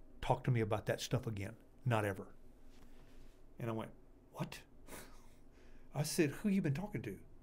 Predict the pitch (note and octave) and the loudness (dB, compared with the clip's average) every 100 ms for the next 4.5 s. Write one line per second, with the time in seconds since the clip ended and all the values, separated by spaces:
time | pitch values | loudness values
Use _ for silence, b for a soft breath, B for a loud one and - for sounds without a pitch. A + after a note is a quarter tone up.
0 | - - - - - - - A2 G#2+ C#3+ | -16 -16 -16 -16 -16 -10 -6 -6 0 6
1 | D3 C3+ C3 C3 - - - - - A#2+ | 8 8 4 0 -10 -16 -18 -18 -8 0
2 | B2 - C3 E3+ D#3 E3 B2 C#3 C#3 C#3 | 2 6 8 10 8 4 4 4 4 2
3 | A2 A2 A2 - A2+ - - - B2 A#2+ | 0 0 -2 0 0 -2 -14 0 2 4
4 | G#2+ G2+ G#2+ G#2+ | 2 0 -2 -2